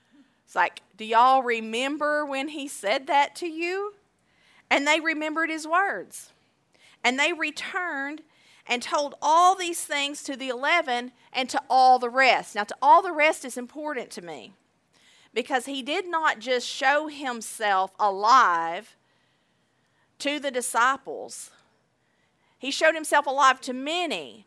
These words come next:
And so the word was spreading to many that he was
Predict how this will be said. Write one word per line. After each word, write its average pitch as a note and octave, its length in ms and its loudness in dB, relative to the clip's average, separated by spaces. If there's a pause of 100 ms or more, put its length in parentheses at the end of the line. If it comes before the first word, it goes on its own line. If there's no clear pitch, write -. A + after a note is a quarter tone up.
(160)
And A3+ 140 -4
so C4+ 160 2
the A#3 120 -2
word D4 500 0
was C4+ 140 -2
spreading D4 640 2
to B3 120 -12
many A#3 840 -4 (300)
that A#3+ 240 4
he D4 280 -6
was A#3 640 -2